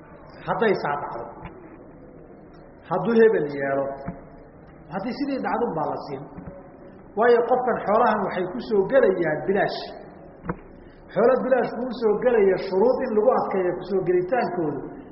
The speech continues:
wax macnaa ma samaynayso. Laakiin xoolo, xoolo aad ku gadanaysa, shuruud in la iska adkeeyo wey. Wa tasixu, waxay asaxdaa bilmanaafici wal acyaani, labadaba.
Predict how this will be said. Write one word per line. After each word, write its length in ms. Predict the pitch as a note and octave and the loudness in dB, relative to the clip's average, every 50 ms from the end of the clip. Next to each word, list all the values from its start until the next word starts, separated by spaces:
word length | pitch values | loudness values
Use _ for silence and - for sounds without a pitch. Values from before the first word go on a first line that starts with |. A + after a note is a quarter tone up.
| - | -16
wax 180 | - - F#3+ F#3 | -8 -4 -4 -2
macnaa 340 | F#3+ F#3 F3 F3 F#3 F3+ E3+ | -2 -2 -2 -2 0 -2 -2
ma 100 | D#3+ D#3 - | -4 -4 -6
samaynayso. 540 | - D3+ C#3+ C#3+ C#3 C3+ A#2+ A2+ - - - - - - - - - | -8 -8 -8 -8 -8 -8 -10 -10 -12 -14 -16 -18 -18 -20 -20 -20 -10
Laakiin 340 | - E3+ E3+ - C#4 C4+ G#3 | -4 -4 -2 0 0 -2 0
xoolo, 260 | - F#3 A3 A#3 A#3 A3+ | 2 2 4 4 4 2
xoolo 280 | A#3 - G#3 A3+ B3+ | 2 2 2 2 2
aad 140 | B3 A3 G3 | 2 2 0
ku 100 | - - | -2 -2
gadanaysa, 420 | - G3 G#3+ A#3 A3 F#3+ - - D#3+ | -2 0 0 2 0 0 0 -2 -4
shuruud 260 | - - F#3 G3 G3 | -4 -2 -2 -2 -2
in 100 | - F#3+ D#3+ | -2 -4 -6
la 60 | D3+ | -6
iska 160 | C#3+ - F3+ D3 | -6 -6 -6 -8
adkeeyo 320 | C#3+ C#3+ C#3 C#3 C3 B2 | -8 -8 -8 -8 -8 -8
wey. 140 | A2+ A2+ - - - - - - - - - - - - - - - - - - - - - - - | -8 -10 -12 -14 -16 -20 -20 -20 -20 -20 -20 -20 -20 -20 -20 -20 -20 -20 -20 -20 -20 -20 -20 -20 -16
Wa 180 | - - E3+ E3+ | -6 -2 0 0
tasixu, 500 | E3+ F3+ G3 F#3 F#3 - G3+ F#3 F#3 F#3 F#3 | 2 2 0 0 0 0 -2 -4 -2 -2 -2
waxay 300 | F#3 F3 - F3+ F#3+ F#3+ | -2 0 0 0 0 0
asaxdaa 560 | F#3 F#3 F#3 - F#3 - F3+ F3+ F#3 F#3 F#3+ - - - - - - - - - - - - - - - | -2 -2 -4 -4 -6 -4 -4 -2 -2 -2 -2 -2 -4 -8 -12 -14 -14 -16 -18 -18 -20 -20 -20 -20 -20 -10
bilmanaafici 1000 | - D#3 F3+ F#3 F#3+ F3+ F3+ F3+ F#3 F#3 F#3+ F#3+ F#3 F#3 - G3 G3 F#3 F#3 G3 F#3+ F#3+ - - - - - - - - - - | -4 -2 -2 0 0 -2 -2 -2 0 2 2 2 2 0 0 -2 -4 -2 -2 -4 -4 -4 -8 -12 -14 -16 -18 -20 -20 -20 -18 -10
wal 220 | - F#3+ F#3+ F3+ | -6 -6 -6 -4
acyaani, 380 | D3+ C#3 D#3 E3+ E3 E3 D#3 C#3 | -4 -4 -4 -2 -2 -4 -4 -4
labadaba. 400 | C#3 C#3 C#3 C#3 C3 B2 A#2+ - | -6 -4 -4 -4 -6 -6 -8 -10